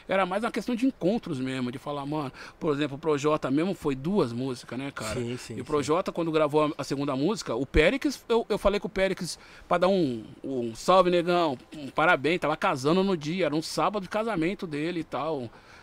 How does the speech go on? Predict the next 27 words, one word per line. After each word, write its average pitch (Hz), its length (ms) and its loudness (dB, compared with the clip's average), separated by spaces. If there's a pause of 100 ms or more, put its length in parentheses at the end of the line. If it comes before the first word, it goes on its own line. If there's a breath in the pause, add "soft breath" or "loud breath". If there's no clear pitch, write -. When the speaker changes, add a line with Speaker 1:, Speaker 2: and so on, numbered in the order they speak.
(120)
Speaker 1:
E 147 160 0
aí 151 260 4
o 165 60 2
negão 170 280 2
me 185 120 2
responde, 175 520 -2
ô, 294 280 4
gordão, 330 320 2
você 330 120 -2
por 330 220 0
aqui, 294 260 6
qual, 330 280 -2
que - 120 -8
privilégio 294 500 8
você - 100 -8
falando 285 240 4
comigo? 226 240 -4
Eu 190 80 2
falei, - 0 -
pô, 135 160 2
que - 80 -14
privilégio 165 480 2
você 294 280 0
falando 233 320 6
comigo, 208 360 8
né, 185 180 8
irmão? - 220 6